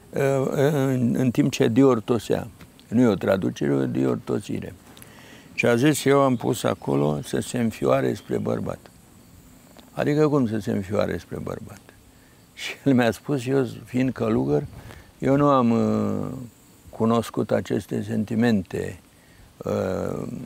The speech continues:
prezența unei fete în brațele unui băiat, dar îmi închipui că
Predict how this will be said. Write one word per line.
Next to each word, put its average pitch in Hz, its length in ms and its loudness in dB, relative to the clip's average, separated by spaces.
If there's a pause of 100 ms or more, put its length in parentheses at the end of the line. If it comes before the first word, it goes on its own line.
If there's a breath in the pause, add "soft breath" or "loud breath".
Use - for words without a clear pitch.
(280)
prezența 120 560 2
unei 113 220 4
fete 127 380 2
în 98 120 -2
brațele 104 460 2
unui 95 280 -4
băiat, 101 340 0
dar 139 160 4
îmi 123 140 2
închipui 123 640 -2 (880 loud breath)
că 123 720 8